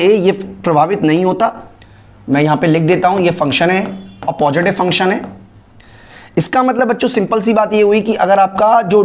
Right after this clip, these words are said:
demand for money है, demand for money, वो influence नहीं होगी आपके precautionary demand से। इन दोनों को जोड़कर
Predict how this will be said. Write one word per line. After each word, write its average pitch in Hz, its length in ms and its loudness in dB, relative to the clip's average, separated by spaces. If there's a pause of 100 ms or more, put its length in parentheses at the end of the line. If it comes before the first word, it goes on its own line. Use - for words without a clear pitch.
demand 170 380 2
for 208 140 0
money 170 220 0
है, 143 340 -2 (1700)
demand 151 360 2
for 180 160 -2
money, 131 240 2 (2000)
वो 170 380 2
influence 185 500 0
नहीं 175 240 2
होगी 190 420 0 (480)
आपके 202 420 0 (220)
precautionary 185 520 0
demand 143 300 0
से। 110 260 -2 (1120)
इन 262 160 4
दोनों 233 280 2
को 269 160 0
जोड़कर 226 640 2